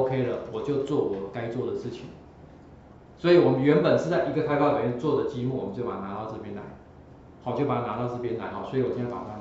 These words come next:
拉出来，这样有没有 OK？可以吗？可以，对不对？那一样的，因为我需要看到那个数值嘛。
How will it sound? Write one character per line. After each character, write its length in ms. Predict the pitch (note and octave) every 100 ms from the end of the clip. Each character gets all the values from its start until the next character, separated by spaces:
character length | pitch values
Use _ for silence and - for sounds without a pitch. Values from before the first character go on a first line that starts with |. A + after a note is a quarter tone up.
| G#2+
拉 140 | G#2
出 180 | - G#2+
来， 80 | G#2 G#2 - - - - - - - - - - - - - - - - - - -
这 80 | C#3
样 100 | B2+
有 80 | A2+
没 60 |
有 80 | A#2+
OK？ 300 | A#2 B2 A#2+ - A2+ A2+ - - - - - - - - - - - - - - - - - -
可 60 |
以 80 | B2+
吗？ 200 | B2 A#2+ - - - - - - - - - -
可 100 | B2
以， 60 | B2+
对 100 | B2
不 60 |
对？ 280 | B2+ - - - -
那 260 | E3+ E3
一 60 | D#3
样 200 | F#3 E3
的， 160 | C3+ C#3
因 60 |
为 100 | E3
我 220 | A#2+ A2
需 160 | A2 C#3+
要 140 | C#3+
看 200 | C#3 C#3
到 160 | B2+ B2+
那 80 | B2
个 100 | A2
数 200 | - -
值 180 | - F#2+
嘛。 180 | F#2